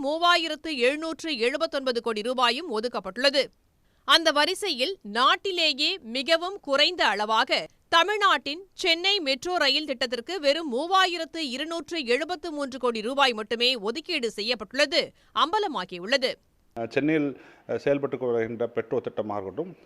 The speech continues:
Speaker 2: செயல்படுத்த கொண்டு, செயல்படுத்தப்பட்டு கொண்டிருக்கும் மெட்ரோ திட்டம் ஃபேஸ் டூவாக இருக்கட்டும், ரெண்டையும் பார்க்கணும். இந்த ஃபேஸ் டூக்கு கிட்டத்தட்ட எழுபதாயிரம் கோடி நமக்கு வந்து தேவைப்படுது. அறுபத்தி நாலாயிரம் கோடி, எக்ஸ்டென்ஷனை பொறுத்து எழுபதாயிரம் கோடி வரைக்கும் போகும்னு சொல்லி சொல்றாங்க.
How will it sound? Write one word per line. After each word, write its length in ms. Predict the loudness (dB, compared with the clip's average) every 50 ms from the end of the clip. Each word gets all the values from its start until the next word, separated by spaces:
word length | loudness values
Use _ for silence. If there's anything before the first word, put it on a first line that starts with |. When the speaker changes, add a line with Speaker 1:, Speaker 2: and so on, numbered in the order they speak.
| _ _ 2
Speaker 2:
செயல்படுத்த 440 | 6 8 8 8 8 6 4 4 2
கொண்டு, 220 | 2 2 0 0 -4 -4
செயல்படுத்தப்பட்டு 560 | 0 0 2 2 0 -2 -2 -4 -4 -4 -6
கொண்டிருக்கும் 420 | -4 -4 -4 -4 -4 -4 -8 -8 -8
மெட்ரோ 220 | -12 -10 -6 -6 -6
திட்டம் 260 | -6 -4 -6 -6 -2
ஃபேஸ் 280 | 2 2 2 2 0 -2
டூவாக 200 | 0 2 2 2
இருக்கட்டும், 340 | 2 0 -2 -8 -12 -10 -6
ரெண்டையும் 260 | -6 -6 -4 -4 -4 -2
பார்க்கணும். 320 | -4 -4 -4 -6 -14 -14 _ _ -20 -20 -20 -20 -20 -20 -12
இந்த 180 | -4 -4 -2
ஃபேஸ் 360 | 0 4 6 6 6 4 2 -2
டூக்கு 260 | -4 -2 -2 -2 -4
கிட்டத்தட்ட 420 | -4 -4 -4 -4 -4 0 2 4 4 4 4 2 -2 -6 -16 -20 -18 -8 0
எழுபதாயிரம் 640 | 2 4 4 4 6 6 6 6 6 6 4 0
கோடி 180 | -2 -4 -4 -2
நமக்கு 260 | -4 -6 -8 -8 -10
வந்து 180 | -8 -6 -6 -6 -6 -6 -8 -12 -14 -20 _ _ _
தேவைப்படுது. 400 | -4 -2 -2 -2 -2 -6 -10 -8 -6
அறுபத்தி 380 | -4 -4 -4 -4 -6 -6 -8 -6
நாலாயிரம் 420 | -4 -2 0 2 2 2 0 -2 -6
கோடி, 180 | -6 -6 -6 -8 -10 -14 -20 -20 -20 -20 -14 -6
எக்ஸ்டென்ஷனை 580 | -6 -4 -2 2 2 2 2 2 -4 -4 -4 -6
பொறுத்து 280 | -4 -6 -4 -2 0 0
எழுபதாயிரம் 480 | 2 2 2 2 4 2 2 2 0
கோடி 160 | -4 -4 -2
வரைக்கும் 320 | -2 -4 -4 -6 -10 -10 -8
போகும்னு 240 | -6 -6 -6 -6 -8
சொல்லி 160 | -12 -12 -10
சொல்றாங்க. 300 | -10 -10 -10 -10 -10